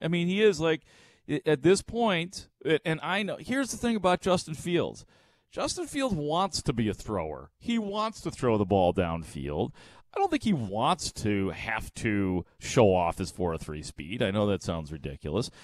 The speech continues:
but I think that he's just not feeling the comfort yet. His vision is not good enough yet, but I can tell you that at least I know that he doesn't want to be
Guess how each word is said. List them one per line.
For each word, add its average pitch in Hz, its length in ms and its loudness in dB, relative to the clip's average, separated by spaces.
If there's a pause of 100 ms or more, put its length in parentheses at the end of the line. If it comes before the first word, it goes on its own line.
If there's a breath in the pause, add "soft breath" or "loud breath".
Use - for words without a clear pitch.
(220 loud breath)
but 143 240 8
I 143 180 4
think 151 380 -2
that 131 260 6
he's 117 320 -2
just 110 360 0
not 104 300 -2
feeling 98 380 -2
the 87 80 -6
comfort 151 340 0
yet. 156 240 4
His 95 160 0
vision 120 380 0
is 143 160 0
not 143 300 -2
good 139 180 6
enough 147 380 0 (380 soft breath)
yet, 147 340 2
but 113 300 4
I 113 120 -2
can 117 360 -6
tell 196 280 0
you 101 460 -2 (240 soft breath)
that 113 400 4
at 117 180 0
least 139 440 -4
I 117 220 0
know 123 460 4
that 110 140 0
he 107 100 -2
doesn't 95 380 -4
want 98 380 -6
to - 80 -8
be 85 260 -8